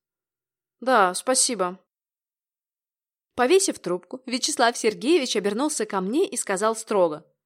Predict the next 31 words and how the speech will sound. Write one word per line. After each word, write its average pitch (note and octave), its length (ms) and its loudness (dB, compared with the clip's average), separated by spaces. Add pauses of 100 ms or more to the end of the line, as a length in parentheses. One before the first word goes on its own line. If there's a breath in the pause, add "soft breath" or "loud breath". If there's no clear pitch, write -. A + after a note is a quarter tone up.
(960)
«Что - 320 2
это C4+ 160 2
значит? G#3 640 -2
Мы A3+ 160 0
едем A#3 380 -2
их A3+ 260 -6
брать. F#3+ 420 0 (260)
Кто E4 260 4
это G#3+ 200 4
мы?» G#3+ 400 -2 (720)
«Ну, D#4 400 0
мы». B3+ 580 -2 (1200)
«Вы D#4+ 300 6
лично, C4 480 0
девушка, G3+ 480 0
туда B3+ 240 0
не E4+ 180 4
едете. G#3 640 -4 (100)
Вы B3 160 0
сидите D#4+ 420 0
дома A#3+ 460 4
и - 160 -8
вышиваете D4+ 560 2
гладью, A#3 520 4
как G#3+ 160 -6
положено A#3 500 2
молодой G#3 420 4
девице A3+ 500 -4
из G3+ 100 -4
приличной G#3+ 480 -4
семьи». F#3+ 520 -4